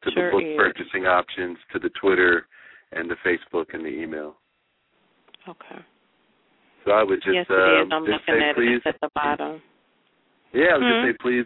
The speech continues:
Speaker 1: by all means, direct people to the website.
Speaker 2: I will. I will definitely be posting. Now, this is what I wanted to know, uh, just <laughs> for my purposes. The video, are you able to share it? 'Cause I wanted to post it on my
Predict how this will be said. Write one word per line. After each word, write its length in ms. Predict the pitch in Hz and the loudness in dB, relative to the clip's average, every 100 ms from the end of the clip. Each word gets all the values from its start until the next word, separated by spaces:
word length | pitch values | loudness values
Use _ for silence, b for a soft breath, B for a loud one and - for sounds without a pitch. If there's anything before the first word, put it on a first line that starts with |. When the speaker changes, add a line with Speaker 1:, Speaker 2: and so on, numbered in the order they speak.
| - | 0
Speaker 1:
by 140 | 113 | 2
all 200 | 120 120 | 2 2
means, 240 | 120 117 104 | 0 -2 -2
direct 300 | 98 107 - | 0 0 0
people 220 | 120 - 127 | -4 -4 -4
to 100 | 113 | -4
the 80 | 104 | 0
website. 500 | 92 101 - 82 - _ _ _ _ _ _ _ _ _ _ _ - - | 0 0 -2 -4 -4 _ _ _ _ _ _ _ _ _ _ _ -8 0
Speaker 2:
I 120 | 202 | 0
will. 440 | 190 185 180 165 - | 0 -2 0 -2 -2
I 80 | |
will 160 | 175 180 | -4 -4
definitely 520 | 175 180 185 180 175 | -4 -4 -4 -8 -8
be 180 | 175 175 | -6 -8
posting. 580 | - 185 180 _ 170 165 - B B | -2 -2 -2 _ -8 -8 -10 B B
Now, 200 | 240 233 233 | 0 2 2
this 160 | 330 - | 0 -2
is 60 | 208 | -6
what 140 | 196 196 | -4 -4
I 60 | |
wanted 300 | 202 190 160 - | -2 -4 -6 -8
to 60 | 170 | -8
know, 260 | 160 156 - _ - | -6 -8 -12 _ -2
uh, 300 | 175 160 160 - | 0 0 -4 -6
just 160 | 185 - | -6 -6
<laughs> 60 | - | -14
for 140 | 165 - 202 | -14 -16 -2
my 160 | 175 175 | 0 2
purposes. 500 | 165 151 165 - 156 - B B B B 170 | 0 -2 -4 -10 -10 -12 B B B B -2
The 260 | 208 202 175 - | 2 2 0 -2
video, 600 | 226 220 190 147 147 - - | -2 0 -2 -2 -2 -4 -2
are 120 | 190 | -2
you 200 | 196 240 - | -2 -4 -2
able 340 | 214 254 262 | 0 0 -4
to 180 | 240 202 180 - | -4 -8 -8 -2
share 280 | 202 202 156 | 0 2 0
it? 140 | 143 | -2
'Cause 140 | 202 196 | -6 -4
I 60 | |
wanted 300 | 196 220 254 | -2 -2 -4
to 80 | 226 | -8
post 320 | 208 202 190 - | -2 -2 -2 -4
it 200 | 170 156 | -4 -4
on 260 | 180 175 160 | -2 -2 -2
my 140 | 156 | -4